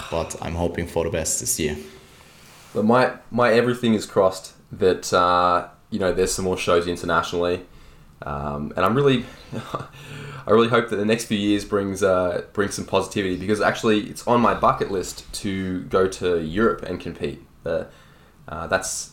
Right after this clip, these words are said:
Speaker 2: in twenty twenty-three. That's my plan, is I really wanna go to Europe and compete, um, and, and get amongst the community over there.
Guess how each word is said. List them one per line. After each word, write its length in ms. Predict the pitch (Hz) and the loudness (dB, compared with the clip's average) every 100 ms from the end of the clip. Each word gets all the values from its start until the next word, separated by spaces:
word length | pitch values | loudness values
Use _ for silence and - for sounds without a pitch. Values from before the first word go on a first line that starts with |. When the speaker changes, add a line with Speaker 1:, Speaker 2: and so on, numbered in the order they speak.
| _ | _
Speaker 2:
in 60 | 98 | -4
twenty 220 | - 123 | 2 2
twenty-three. 540 | 117 110 - 135 165 | 4 0 2 0 0
That's 220 | 165 110 - | 0 0 0
my 100 | 92 | -2
plan, 280 | - 95 | 0 -2
is 80 | 82 | -2
I 40 | 80 | -4
really 200 | 95 107 | -2 0
wanna 180 | 101 | 0
go 140 | 90 90 | 0 -2
to 80 | 87 | 0
Europe 320 | 90 90 87 | 0 -2 -2
and 120 | 80 | -8
compete, 460 | 78 - 87 87 - - - - | -8 -2 0 0 -6 -14 -14 -10
um, 540 | 80 82 82 80 78 - - - - _ - - | -6 -2 -2 -4 -10 -16 -18 -20 -20 _ -20 -8
and, 260 | 76 73 73 | -6 -6 -6
and 100 | 80 | -6
get 120 | 82 | -4
amongst 260 | 82 80 - | -4 -8 -8
the 60 | |
community 340 | - 82 78 78 | -8 -8 -6 -4
over 120 | 73 | -4
there. 260 | 76 76 | -6 -8